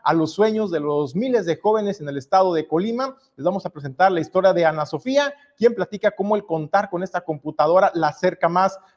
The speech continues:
a lograr sus sueños. Y desde luego también desde el pasado jueves doce de octubre se llevó a cabo la Feria Nacional del Empleo para la Inclusión Laboral en el estado de Colima.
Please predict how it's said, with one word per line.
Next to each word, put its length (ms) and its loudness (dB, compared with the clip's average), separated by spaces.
a 100 6
lograr 420 6
sus 220 -8
sueños. 480 -2
Y 80 -2
desde 200 2
luego 220 8
también 340 2
desde 200 6
el 80 -4
pasado 340 2
jueves 300 4
doce 220 2
de 40 2
octubre 500 2
se 160 -2
llevó 160 4
a 60 4
cabo 280 4
la 140 4
Feria 220 2
Nacional 340 -2
del 140 -2
Empleo 420 0
para 420 4
la 220 6
Inclusión 500 0
Laboral 480 6
en 160 -4
el 120 -8
estado 340 2
de 160 -2
Colima. 560 -2